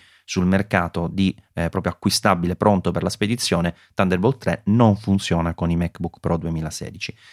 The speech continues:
Eh, mentre invece ci sono già tanti dispositivi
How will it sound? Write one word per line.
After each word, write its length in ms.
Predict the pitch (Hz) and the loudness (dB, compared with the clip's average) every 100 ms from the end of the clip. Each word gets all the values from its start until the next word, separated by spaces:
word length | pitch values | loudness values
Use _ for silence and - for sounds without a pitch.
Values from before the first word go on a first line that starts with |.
| - - _ _ | -20 -20 _ _
Eh, 260 | 107 95 95 | 0 2 4
mentre 460 | 139 165 95 - | 4 4 2 2
invece 580 | 190 120 87 - 151 - _ _ _ | 4 4 0 2 2 2 _ _ _
ci 160 | - - | -2 2
sono 240 | 120 90 | 4 4
già 320 | 101 95 - _ | 4 2 0 _
tanti 380 | 123 107 87 82 | 2 2 0 -4
dispositivi 760 | 85 - 92 92 101 87 160 | -6 -6 -4 -2 0 0 0